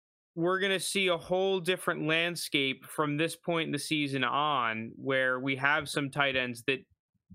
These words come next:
you know, right their early season woes.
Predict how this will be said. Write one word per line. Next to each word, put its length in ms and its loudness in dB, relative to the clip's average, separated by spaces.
you 120 -2
know, 240 2
right 480 0
their 220 0
early 420 0
season 500 -2
woes. 600 -2